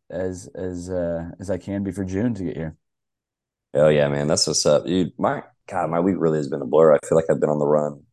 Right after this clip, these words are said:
Speaker 2: all week, and I'm gonna be on the run all day today, all day tomorrow, and all day Sunday. <laughs> So
Speaker 1: What do you got
Speaker 2: uh,
Speaker 1: going on?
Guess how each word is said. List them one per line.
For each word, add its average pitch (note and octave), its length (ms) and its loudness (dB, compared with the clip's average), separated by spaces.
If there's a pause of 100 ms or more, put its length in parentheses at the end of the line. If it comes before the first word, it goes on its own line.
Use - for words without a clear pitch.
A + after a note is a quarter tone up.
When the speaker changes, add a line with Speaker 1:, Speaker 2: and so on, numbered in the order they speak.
(1000)
Speaker 2:
all E2 320 4
week, E2 340 -6
and E2 140 -4
I'm D#2+ 120 -6
gonna D#2+ 140 -4
be D#2+ 80 -4
on D#2 80 -2
the D2+ 80 -4
run D#2 220 -2
all D2+ 180 2
day D#2+ 200 -2
today, D#2 680 -2 (380)
all D2+ 180 0
day D2+ 160 -4
tomorrow, C#2+ 460 -4
and C2 100 -8
all C#2 140 -4
day C2 340 -8 (220)
Sunday. - 520 0 (160)
<laughs> - 640 -6
So E2 480 4 (800)
Speaker 1:
What D3 140 2
do D#3 60 6
you D#3 40 6
got F3+ 160 8
Speaker 2:
uh, - 20 6
Speaker 1:
going E3 140 4
on? D#3 240 -2